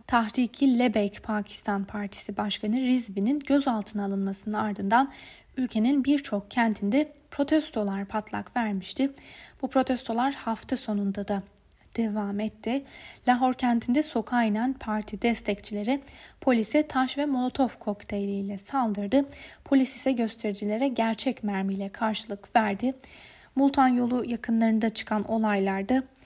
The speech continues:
üç parti destekçisi hayatını kaybederken elli kişi de yaralandı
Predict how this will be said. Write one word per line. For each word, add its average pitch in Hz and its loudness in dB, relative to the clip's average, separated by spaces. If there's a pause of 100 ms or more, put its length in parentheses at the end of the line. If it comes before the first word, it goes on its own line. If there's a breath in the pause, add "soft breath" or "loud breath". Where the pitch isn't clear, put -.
(300 soft breath)
üç 294 -2
parti 220 4
destekçisi - -6
hayatını 214 -2
kaybederken 208 0 (380 loud breath)
elli 247 2
kişi - -6
de 247 2 (480 soft breath)
yaralandı 233 4